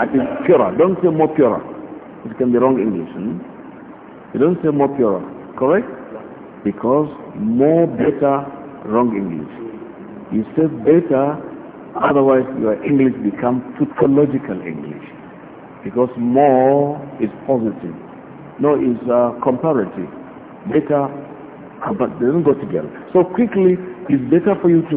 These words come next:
go back. More, it is purer. Allah bima ta'amaluna alim. Allah is all-knowing on all your doings. سبحان ربك رب العزة عما يصفون. وسلام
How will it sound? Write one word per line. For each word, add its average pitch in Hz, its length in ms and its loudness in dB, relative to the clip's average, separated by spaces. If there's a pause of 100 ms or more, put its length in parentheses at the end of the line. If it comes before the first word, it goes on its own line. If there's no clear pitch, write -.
go 147 320 6 (140)
back. 139 540 2
More, 139 200 4 (240)
it 143 220 -2 (100)
is 131 60 0 (260)
purer. 131 460 6 (800)
Allah 170 240 6
bima 143 300 4
ta'amaluna 123 560 4
alim. 113 340 4 (240)
Allah 123 220 2
is 117 160 -4 (240)
all-knowing 139 760 2 (140)
on 104 240 -4
all 123 180 4
your 107 320 2 (320)
doings. 92 320 -2 (800)
سبحان 151 300 -6
ربك 143 420 -4
رب 120 300 0
العزة 110 560 -4
عما 107 280 -6
يصفون. 135 520 -2 (640)
وسلام 143 760 2